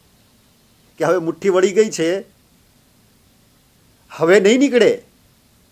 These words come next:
એટલે ખેંચમતાણ, ખેંચમતાણ કરે અને જાણે કોઈએ પકડી લીધો હોય, કિકિયારીઓ મારે.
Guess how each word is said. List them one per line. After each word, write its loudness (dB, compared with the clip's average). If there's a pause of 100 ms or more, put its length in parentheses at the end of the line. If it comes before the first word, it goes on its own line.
(340)
એટલે -6
ખેંચમતાણ, -6
ખેંચમતાણ -10
કરે -4 (1000)
અને -4
જાણે 2
કોઈએ 0
પકડી -2
લીધો 0
હોય, 8
કિકિયારીઓ 2
મારે. -4